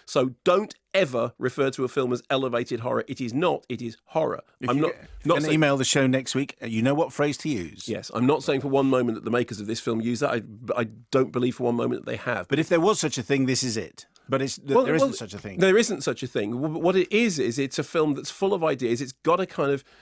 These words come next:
Speaker 1: I mean, I love the, I love the, the idea that it's been made by this family group making films on, very much on their, on their own terms. It's got a very odd flavour to it. I mean, the, the bit when they're,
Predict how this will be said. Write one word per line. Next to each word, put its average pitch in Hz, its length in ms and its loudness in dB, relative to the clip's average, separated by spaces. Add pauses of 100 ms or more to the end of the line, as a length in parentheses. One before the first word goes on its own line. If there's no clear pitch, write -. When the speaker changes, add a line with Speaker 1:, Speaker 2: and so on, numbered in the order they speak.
(320)
Speaker 1:
I 160 80 0
mean, 175 140 4
I 175 60 2
love 190 340 2
the, 156 260 4
I 147 80 0
love 160 480 2
the, 131 500 2 (320)
the 139 220 -2
idea 143 380 2
that 131 100 2
it's 120 140 -4
been 127 260 0
made 147 240 4
by 110 100 -2
this 117 160 -4
family 127 420 -2
group 117 400 0
making 120 440 -2
films 120 380 -2
on, 117 160 -6
very 147 280 0
much 147 300 -4
on 120 120 -2
their, 117 280 -4 (200)
on 127 140 -2
their 123 160 0
own 120 220 2
terms. 110 400 -4
It's 123 140 -8
got - 240 -8
a 143 40 -6
very 240 520 -4 (140)
odd 208 400 0 (540)
flavour 196 460 2
to 107 240 -4
it. 90 160 -8
I 139 60 2
mean, 165 160 4
the, 185 200 -4 (220)
the 156 260 -6
bit 208 280 2
when 165 100 4
they're, 165 160 2